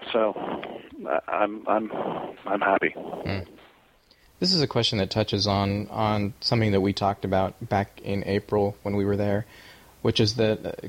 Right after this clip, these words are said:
Speaker 2: cast availability maybe starts to become an issue once, once you get a few years out. Uh, do, do the Stargate movies, in your mind, start to merge, start to do, have more crossover movies and not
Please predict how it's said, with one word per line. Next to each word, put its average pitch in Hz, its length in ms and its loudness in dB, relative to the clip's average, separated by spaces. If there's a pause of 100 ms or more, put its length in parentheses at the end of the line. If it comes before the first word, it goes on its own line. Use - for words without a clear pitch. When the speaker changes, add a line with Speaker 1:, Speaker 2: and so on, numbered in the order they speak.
Speaker 2:
cast 123 320 0
availability 107 560 4
maybe 104 240 2
starts 101 280 2
to - 80 -10
become 104 240 0
an 95 100 -2
issue 95 600 0
once, 101 400 -2
once 98 220 -2
you 101 60 0
get 92 200 2
a 90 120 -4
few 98 240 -2
years 90 260 0
out. 92 400 0 (380)
Uh, 95 380 2 (520)
do, 120 540 2
do 131 240 0
the 120 60 2
Stargate 135 440 2
movies, 110 540 4
in 113 180 0
your 113 120 2
mind, 110 280 2
start 107 300 2
to - 100 -4
merge, 95 460 2
start 92 240 2
to - 80 -8
do, 95 240 0
have 98 180 -2
more 92 160 0
crossover 95 560 2
movies 98 380 0
and 92 100 -2
not 92 240 0